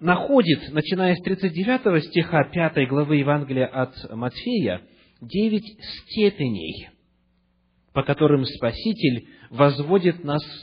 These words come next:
все выше и выше на самый верх добродетели. Послушайте, это очень интересно. Иоанн Златоуст. "Первая степень — не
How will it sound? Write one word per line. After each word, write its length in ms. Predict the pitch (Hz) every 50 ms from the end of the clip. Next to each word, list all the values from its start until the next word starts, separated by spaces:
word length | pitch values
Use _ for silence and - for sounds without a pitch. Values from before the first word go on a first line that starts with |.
| - -
все 240 | - - - 127 113
выше 380 | 113 139 202 220 196 - 190
и 160 | - 170 175
выше 480 | 165 147 156 165 156 - - - 104 95 - - - -
на 140 | 120 117 113
самый 560 | - - - 165 170 180 175 165 147 135 120
верх 340 | 104 113 123 123 123 - 104
добродетели. 880 | 101 110 101 104 110 110 107 104 113 113 98 - - - - - - - _ _ _ _ _
Послушайте, 760 | - 101 101 - 127 120 107 - - 92 - - - - - - _ _ _ _ _ _ _ _
это 100 | - 101
очень 220 | 123 - - 147
интересно. 640 | 143 - 151 139 143 127 113 - - 92 87 87 - _ _ _ _ _ _ _
Иоанн 260 | - 82 87 107 120
Златоуст. 680 | 113 120 117 113 - - 117 95 76 - - - - _ - _ _ _ _ _ _ _ _ -
"Первая 520 | - 147 196 240 247 233 233 233 226 220
степень — 880 | 220 - - - - - 151 117 101 - - 95 113 143 165 175 - - _ _ _ _ _ _ _ _ _ _ _ _ _ _ _ _ _ _ _ _ _ _ _ _ _ _ _ _ -
не 600 | 107 110 123 151 180 202 220 233 233 233 226 226